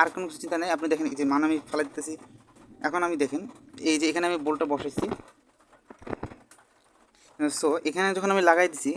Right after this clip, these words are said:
এখান থেকে আপনার বেরোচ্ছে নেগেটিভ ওয়্যারস, নেগেটিভ বসাতে হবে। আর এই যে এইখানটাই সে সবচেয়ে বড় মেন সমস্যাটা হলো, এইখানেই লাগায়, এইটার মধ্যে আপনার আরেকটা নাই, এটা পজিটিভ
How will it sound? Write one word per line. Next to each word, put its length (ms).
এখান 200
থেকে 180
আপনার 200
বেরোচ্ছে 280
নেগেটিভ 340
ওয়্যারস, 240
নেগেটিভ 300
বসাতে 280
হবে। 120
আর 60
এই 160
যে 60
এইখানটাই 600
সে 80
সবচেয়ে 400
বড় 100
মেন 160
সমস্যাটা 580
হলো, 140
এইখানেই 420
লাগায়, 240
এইটার 280
মধ্যে 240
আপনার 220
আরেকটা 340
নাই, 100
এটা 100
পজিটিভ 220